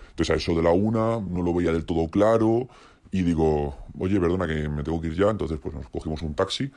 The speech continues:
porque mi casa pilla de camino a la suya. Entonces, eh, cuando el taxi ya para en, en mi avenida, le digo al taxista,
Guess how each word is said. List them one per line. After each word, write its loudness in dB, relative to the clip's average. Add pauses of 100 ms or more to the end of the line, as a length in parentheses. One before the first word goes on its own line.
(220)
porque 0
mi -2 (160)
casa 0
pilla 0
de -4
camino -6 (100)
a -2
la -2
suya. -6 (460)
Entonces, -4
eh, -6
cuando -6
el -10
taxi -4
ya 2
para 2
en, -4 (320)
en -6
mi 0
avenida, 2 (160)
le -2
digo 0
al 2
taxista, -6